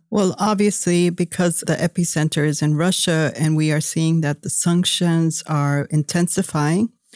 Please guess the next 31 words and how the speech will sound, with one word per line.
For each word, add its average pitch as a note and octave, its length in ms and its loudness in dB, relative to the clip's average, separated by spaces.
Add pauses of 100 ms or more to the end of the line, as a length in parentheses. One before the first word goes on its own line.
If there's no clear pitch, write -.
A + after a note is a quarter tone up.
(460)
we F3+ 720 2
see F#3+ 320 0
that, E3+ 260 0 (100)
uh, E3 160 2
Russia F3 560 0
is D#3 140 -2
becoming E3 760 0
gradually E3+ 800 0
isolated E3 800 -2
from D#3 180 -2
the D3 80 0
world, E3 460 0 (160)
particularly, E3+ 760 0
uh, D3 360 -2
from D#3+ 180 0
a D3+ 60 -2
financial E3 600 0
perspective. - 720 -4 (760)
And F3 420 2
probably F#3 500 2
we E3 160 2
will E3 140 2
see F3+ 300 0
that E3 380 0
Russia E3+ 400 0
in D#3+ 140 2
time E3+ 340 0
will D#3+ 140 2
fall E3 320 0
into D#3+ 400 0
a C#3 140 0